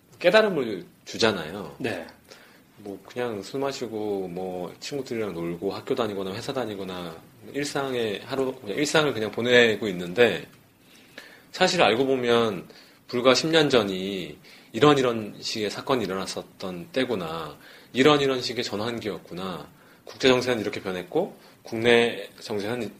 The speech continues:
Speaker 1: 뭐 이런 식으로 뭐 이런 이런 일들이 일어났고 이런 것들을 사실 신문 보면서 아는 거랑 또 다르니까
Speaker 2: 네.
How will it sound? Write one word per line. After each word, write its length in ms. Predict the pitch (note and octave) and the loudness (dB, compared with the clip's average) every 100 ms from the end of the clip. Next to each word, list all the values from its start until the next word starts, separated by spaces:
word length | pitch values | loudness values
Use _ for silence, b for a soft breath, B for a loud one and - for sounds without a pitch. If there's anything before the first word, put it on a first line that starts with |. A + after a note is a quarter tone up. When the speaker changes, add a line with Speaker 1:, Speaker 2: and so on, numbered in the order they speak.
| - | -20
Speaker 1:
뭐 160 | G2 F2+ | -14 -2
이런 240 | G#2 A2+ | 4 4
식으로 400 | A2 G2+ F#2 D#2+ - - _ _ _ _ _ _ - | 4 -2 -2 -4 -10 -20 _ _ _ _ _ _ -18
뭐 180 | G2 G2 | -8 0
이런 180 | B2+ B2+ | 2 4
이런 160 | A2 | 2
일들이 260 | F2+ F2 F#2+ | 0 -2 -2
일어났고 400 | F#2 E2+ D2+ F#2 | -2 -4 -4 0
이런 160 | A#2+ | 2
것들을 460 | B2 B2 A2+ A2+ - B B B B B - | 2 2 2 2 0 B B B B B -6
사실 160 | D3 | -2
신문 540 | C#3 G#3 A#3 A#3+ A#3 G3 | 2 8 8 8 6 8
보면서 420 | G3 F3 D#3+ D3 | 8 8 8 8
아는 200 | G2+ A2+ | 8 6
거랑 180 | A2+ G#2+ | 6 6
또 100 | - | 2
다르니까 760 | F#2 G#2+ G2 - D#2+ D#2+ F3 A2 | 0 0 -2 -6 -6 -6 -2 2
Speaker 2:
네. 220 | F2+ | 2